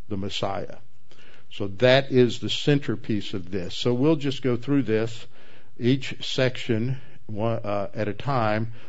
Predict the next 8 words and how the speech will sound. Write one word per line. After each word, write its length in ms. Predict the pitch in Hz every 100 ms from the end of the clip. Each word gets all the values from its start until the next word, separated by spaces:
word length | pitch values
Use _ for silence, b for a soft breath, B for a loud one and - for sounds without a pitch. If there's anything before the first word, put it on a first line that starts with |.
| B
looking 420 | 98 127 135 131 123
at 320 | 113 117 110
these 340 | 113 104 98 - -
three 260 | 107 131 139
verses 560 | 110 107 104 107 101
in 120 | 107 98
each 260 | 104 98 - - - -
section. 500 | - - 196 - -